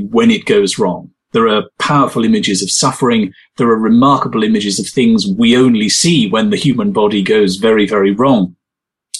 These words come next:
that we only see in extreme states of, of, of disease or death. So many of the images in this book are disturbing, but as you say, there's a, there's a certain kind of beauty to these images as well. I think for my part, they illustrate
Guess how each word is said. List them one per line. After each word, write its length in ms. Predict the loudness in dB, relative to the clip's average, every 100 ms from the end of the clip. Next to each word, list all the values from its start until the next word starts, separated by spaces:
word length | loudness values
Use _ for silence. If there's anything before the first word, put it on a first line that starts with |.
| -6
that 140 | -2
we 160 | 2 2
only 200 | 2 -2
see 300 | 0 0 0
in 80 |
extreme 520 | -2 -4 0 2 2 0
states 400 | -2 -4 -4 -4
of, 160 | -6 -8 -14 -12 -10 -4
of, 260 | -2 -2 -6
of 140 | -6
disease 540 | -2 2 2 2 -2 -8 -20 -6
or 200 | 0 0
death. 340 | 2 0 0 0
So 360 | 0 2 2
many 420 | 2 2 4 4
of 80 | 2
the 80 | 2
images 440 | 2 2 0 0
in 140 | -2 0
this 140 | 0
book 260 | -2 -4 -4
are 40 |
disturbing, 580 | -4 -2 -2 0 0 0
but 100 | 0
as 160 | 0 2
you 80 |
say, 240 | 2 2 0
there's 240 | 0 0
a, 140 | 2 2
there's 220 | 2 2
a 40 |
certain 460 | 0 0 -2 0 0
kind 240 | 2 0
of 100 | 2
beauty 320 | 2 2 0
to 80 | -2
these 200 | -2 -2
images 360 | 0 0 -2 -4
as 140 | -2
well. 200 | 0 0
I 120 | 0
think 220 | 0 0 2
for 80 |
my 180 | 4 4
part, 260 | 2 -2 -2
they 160 | 0
illustrate 580 | 2 2 0 2 2 0